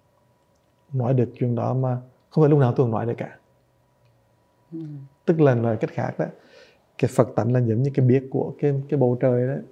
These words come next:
Speaker 1: là nó khi mà thanh tịnh đó là không có mây may thì ông, ông nói được. Nhưng mà nhiều, nhiều khi ông nói, nhưng mà nhiều khi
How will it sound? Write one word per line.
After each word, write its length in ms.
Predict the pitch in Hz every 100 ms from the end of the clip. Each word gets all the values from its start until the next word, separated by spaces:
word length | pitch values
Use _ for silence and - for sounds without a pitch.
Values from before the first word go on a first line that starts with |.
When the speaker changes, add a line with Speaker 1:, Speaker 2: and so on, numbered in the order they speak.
| 381 196
Speaker 1:
là 220 | 135 127
nó 300 | 120 123 139 139 _ _ _ _ _
khi 200 | 156 147
mà 200 | 131 123 - _ _ _ _
thanh 220 | - 147 147
tịnh 280 | 120 117
đó 80 | 135 143
là 260 | 139 127 113 120
không 120 | 139
có 60 |
mây 220 | 123 131 147
may 280 | 143 139 120
thì 60 | 131
ông, 180 | 135
ông 160 | - 143
nói 180 | 113 131
được. 180 | - - _ _ _ _
Nhưng 160 | 147 139
mà 120 | 123 - _ _ -
nhiều, 220 | 127 113
nhiều 140 | 131 -
khi 140 | 147
ông 160 | 147 131
nói, 180 | 113 117
nhưng 140 | 139
mà 100 | 123 -
nhiều 160 | 127 120
khi 200 | 135